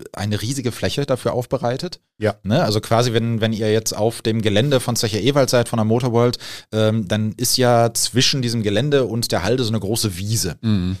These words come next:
Speaker 1: Äh, und die wird komplett umfunktionieren, ne? Zur Arena. Plus Doncasterplatz, der
Speaker 2: Plus
Speaker 1: untere,
Speaker 2: Doncasterplatz.
Speaker 1: ne?
Speaker 2: Ich glaube, die Wiese war mal, du warst anscheinend länger nicht mehr da, die wurde mittlerweile schon geschottert.
Speaker 1: Ach, sind sie schon so weit? Ja.
Speaker 2: Die Fläche, ja, ja.
Speaker 1: Ich war vor einem Monat, glaub ich,
Speaker 2: Genau,
Speaker 1: letztes Mal da oder
Speaker 2: weil,
Speaker 1: so.
Speaker 2: weil die Motorworld, der eben Großteil des Geländes gehört, da ohnehin auch, ähm,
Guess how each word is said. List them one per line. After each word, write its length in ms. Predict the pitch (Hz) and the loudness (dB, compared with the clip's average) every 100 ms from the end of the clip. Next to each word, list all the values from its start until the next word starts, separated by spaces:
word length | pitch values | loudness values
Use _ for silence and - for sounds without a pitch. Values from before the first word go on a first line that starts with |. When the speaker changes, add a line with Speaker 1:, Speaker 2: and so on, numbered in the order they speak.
| - | -4
Speaker 1:
Äh, 220 | 107 107 | 0 0
und 480 | - 110 107 - 90 | 0 -2 -2 -2 -2
die 160 | 123 139 | -2 -2
wird 100 | - | -2
komplett 300 | 127 123 - | -2 -4 -4
umfunktionieren, 720 | 107 101 90 - 78 69 64 | -6 -4 -4 -4 -6 -8 -8
ne? 300 | 87 165 120 | -4 -2 -2
Zur 480 | - 107 98 95 - | -2 0 2 2 0
Arena. 500 | 98 98 85 78 78 | -2 -2 -2 -4 -6
Plus 340 | - 117 - - | 0 2 4 2
Doncasterplatz, 840 | 104 117 - 147 - 139 - 151 - | 2 2 2 2 2 0 0 0 0
der 80 | 165 | 4
Speaker 2:
Plus 180 | 113 | 4
Speaker 1:
untere, 180 | 143 143 | 6 4
Speaker 2:
Doncasterplatz. 540 | 151 131 117 170 147 139 | 6 6 6 4 2 0
Speaker 1:
ne? 40 | |
Speaker 2:
Ich 100 | - | -2
glaube, 320 | 117 123 156 143 | 2 4 4 4
die 160 | 127 | 2
Wiese 340 | 143 156 107 82 | 2 2 2 2
war 220 | 104 147 | 2 4
mal, 400 | 175 175 190 175 | 6 6 6 2
du 160 | 139 117 | 2 -2
warst 160 | 131 | -2
anscheinend 320 | 131 123 131 | -4 -2 0
länger 280 | 120 127 165 | 2 4 4
nicht 180 | 160 156 | 2 0
mehr 160 | 165 156 | 2 4
da, 160 | 156 | 6
die 140 | 143 123 | 6 2
wurde 180 | 135 | 0
mittlerweile 400 | 143 143 135 139 | -2 0 0 0
schon 180 | 135 139 | 0 -2
geschottert. 460 | 117 - - 180 - | 0 2 2 0 -2
Speaker 1:
Ach, 140 | - | -2
sind 180 | 127 233 | 0 0
sie 100 | - | 0
schon 160 | - 85 | -2 -4
so 100 | 82 | -2
weit? 120 | 104 | 4
Ja. 160 | 202 214 | 6 6
Speaker 2:
Die 60 | |
Fläche, 320 | 147 156 156 | 6 6 6
ja, 180 | 147 147 | 6 8
ja. 200 | 135 117 | 8 6
Speaker 1:
Ich 60 | 92 | 4
war 100 | 117 | 2
vor 160 | 131 113 | 4 2
einem 80 | |
Monat, 260 | 98 120 104 | 2 2 0
glaub 140 | 92 | 2
ich, 80 | 92 | 4
Speaker 2:
Genau, 120 | 139 127 | 6 6
Speaker 1:
letztes 120 | 113 | 4
Mal 40 | |
da 140 | 90 92 | 2 -2
oder 120 | 92 | 2
Speaker 2:
weil, 240 | 113 127 120 | 4 6 4
Speaker 1:
so. 40 | |
Speaker 2:
weil 120 | 123 123 | 4 6
die 80 | |
Motorworld, 800 | 120 151 170 165 165 165 165 - | 6 6 6 6 6 6 4 0
der 120 | 123 | -2
eben 120 | 120 117 | 0 0
Großteil 340 | 120 123 120 | 0 2 0
des 140 | 117 - | 0 0
Geländes 400 | 107 110 135 - | 0 2 0 0
gehört, 320 | 123 127 127 | 2 2 2
da 60 | 110 | 0
ohnehin 400 | 117 117 120 120 | 2 2 2 2
auch, 340 | 117 110 110 | 0 -2 -4
ähm, 640 | 110 107 107 123 107 123 | 0 0 -2 -4 -8 -16